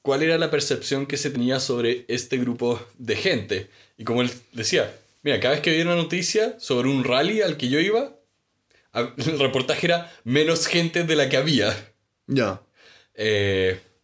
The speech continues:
Speaker 1: oh, va-, varias, varias, varias sutilezas que observa que encontré bien, bien, bien interesantes de cómo se trata de construir una narrativa de qué es normal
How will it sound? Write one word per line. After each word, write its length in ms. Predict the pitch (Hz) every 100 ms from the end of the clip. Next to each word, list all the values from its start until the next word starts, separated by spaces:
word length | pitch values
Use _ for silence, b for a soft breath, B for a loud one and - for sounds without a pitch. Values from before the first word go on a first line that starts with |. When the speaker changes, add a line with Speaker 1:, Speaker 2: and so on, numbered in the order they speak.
| _ _ _ _ _ _ _ _ _ _
Speaker 1:
oh, 200 | 117 -
va-, 240 | 123 151 -
varias, 340 | 135 175 196
varias, 260 | 180 185 185
varias 240 | 170 180
sutilezas 560 | - 180 143 131 104 104
que 500 | - 117 110 110 110
observa 420 | - 113 127 123 113
que 100 | 117
encontré 420 | 113 117 147 147 B B _
bien, 180 | 135 131
bien, 280 | 135 131 _
bien 240 | 104 113 127
interesantes 760 | 131 127 123 113 87 87 101
de 240 | 98 98 98 _ _ _ _
cómo 160 | - 139
se 140 | 147
trata 220 | 135 143 147
de 60 |
construir 500 | 147 147 - 131 135
una 180 | 156 147
narrativa 600 | 143 135 127 - 147 156
de 320 | 147 139 123 b b b b _ _ _ _
qué 160 | - 143
es 180 | 143 135
normal 880 | 131 120 123 135 131 117 110 107